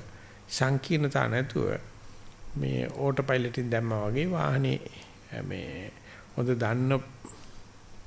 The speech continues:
වෘත්තීය ඩ්‍රයිවර් කෙනෙක් එලවනවා නම් තමන්ට තියෙන්නේ ගමන රස විඳින එක විතරනේ. තමන් එලවනවා නන්නේ මේ බරක් තියෙන්නේ. අන්න වගේ වෘත්තීයම ඩ්‍රයිවර් කෙනෙක් එලවන චෝෆර් ඩ්‍රිවන් කාර් එකක ඉන්න කෙනෙක් වගේ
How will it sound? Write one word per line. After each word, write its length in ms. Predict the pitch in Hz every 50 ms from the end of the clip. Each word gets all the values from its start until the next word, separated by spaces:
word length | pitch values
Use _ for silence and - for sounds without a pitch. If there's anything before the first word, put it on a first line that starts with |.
| - - -
වෘත්තීය 480 | - 127 127 131 135 135 - 147 143 139
ඩ්‍රයිවර් 380 | 127 131 120 117 131 135 139 135
කෙනෙක් 320 | - 139 131 131 127 -
එලවනවා 440 | 113 110 120 127 139 151 156 143 113
නම් 220 | 87 87 95 131 - - - - - - - - - -
තමන්ට 400 | - 120 98 107 117 120 123 117
තියෙන්නේ 360 | 127 123 127 135 139 143 139 135
ගමන 340 | 135 - 117 113 123 127 127
රස 220 | 147 147 139 -
විඳින 280 | 147 147 147 147 147 135
එක 120 | 127 110
විතරනේ. 500 | 113 117 127 127 170 170 180 170 170 151 - - - - - - - - - - -
තමන් 380 | - 113 107 117 131 139 143
එලවනවා 400 | 139 139 143 143 143 143 143 139
නන්නේ 400 | 135 135 127 123 120 117 113 110 110 110 113 - - - - - - -
මේ 640 | - 110 107 107 104 104 104 101 - - - - 113 - - - - - - 151 139 127
බරක් 320 | 127 117 123 135 135 - -
තියෙන්නේ. 460 | - - 190 180 175 175 175 175 170 165 - - - - - - -
අන්න 200 | - 139 139 147
වගේ 240 | 151 151 165 165
වෘත්තීයම 420 | 151 143 143 143 - - 147 147 151
ඩ්‍රයිවර් 360 | 139 147 127 123 131 139 135
කෙනෙක් 340 | - 147 135 135 135 - -
එලවන 360 | 139 135 139 143 147 160 160
චෝෆර් 320 | - - 147 135 123 147
ඩ්‍රිවන් 300 | 127 127 123 123 127 120
කාර් 260 | 117 - 120 117 117 123
එකක 180 | 131 - - 143
ඉන්න 200 | 139 139 143 139
කෙනෙක් 280 | 143 147 147 147 139
වගේ 280 | - 165 170 180 220